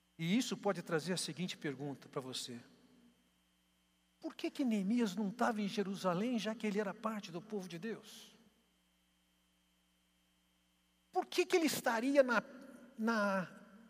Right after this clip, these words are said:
na Pérsia, que corresponde ao nosso Irã atual. O fato é que, para aquele tempo, Neemias estava na capital, num palácio,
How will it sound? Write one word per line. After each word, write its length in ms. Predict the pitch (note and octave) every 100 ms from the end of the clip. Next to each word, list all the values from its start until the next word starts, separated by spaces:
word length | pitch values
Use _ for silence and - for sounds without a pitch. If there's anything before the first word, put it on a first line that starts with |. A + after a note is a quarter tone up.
| -
na 240 | A3 A3+ G3+
Pérsia, 720 | - C#4 C#4+ C#4+ - F3 E3
que 180 | - G#3
corresponde 880 | - A#3 A#3+ - B3 C#4 B3+ A3 - - - -
ao 180 | G#3+ A3+
nosso 520 | A#3+ A#3+ - A3+ G#3+
Irã 440 | G#3+ G#3+ A#3+ A#3+
atual. 500 | G#3+ - A#3 A3+ F3 - - - - - _ _ _ _ _ _ _ _ _ _ _ _ _ _ _ _ -
O 80 | C#4
fato 520 | - D#4+ F4 - B3
é 80 | A3
que, 200 | A3 A3
para 220 | - A3
aquele 340 | A3 F#4 F4
tempo, 500 | - G#3+ F#3 F3+ A#3 - - - - - - _ _ _ _ -
Neemias 600 | A#3+ C#4+ C4+ D#4 F#4+ D#4
estava 340 | C4 - B3+ G#3+
na 100 | F#3+
capital, 680 | G3+ - - F#3+ F3+ G3+ B3+
num 320 | B3+ C4 C4+
palácio, 720 | B3 F#3+ E3+ G#3 A#3 - D#4